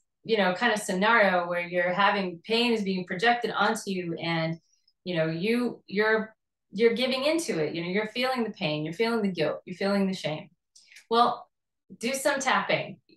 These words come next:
calm your nervous system, um, start to release that, that anxiety and that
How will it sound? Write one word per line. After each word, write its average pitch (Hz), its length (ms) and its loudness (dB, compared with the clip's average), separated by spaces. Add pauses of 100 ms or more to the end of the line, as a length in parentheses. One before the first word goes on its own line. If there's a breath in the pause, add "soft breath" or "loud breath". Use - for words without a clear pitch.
calm 233 400 4
your 247 100 0
nervous 208 340 0
system, 208 580 -2 (340 soft breath)
um, 165 420 2
start 220 380 2
to 240 160 -2
release 190 760 -2
that, 165 420 2
that 165 220 0
anxiety 202 500 2
and 180 120 -2
that - 160 -6